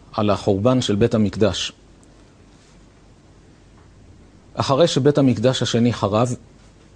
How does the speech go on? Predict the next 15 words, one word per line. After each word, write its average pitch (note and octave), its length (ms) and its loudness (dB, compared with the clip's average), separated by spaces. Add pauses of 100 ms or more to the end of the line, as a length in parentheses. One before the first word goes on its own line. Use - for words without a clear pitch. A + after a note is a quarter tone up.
(1400)
אז A#2 160 0
היו A2+ 340 2
גדולי G#2+ 360 2
הדור, G#2+ 480 2 (280)
רבן A#2 320 2
גמליאל G#2+ 580 2 (800)
היה A2 300 0
נשיא, G#2 460 -2 (880)
היה F#2+ 120 -8
משושלת G#2 540 -2
בית G#2+ 120 2
דוד, A2+ 340 0
היה G#2+ 140 -4
נשיא G#2+ 340 -4
ישראל. A2 480 -2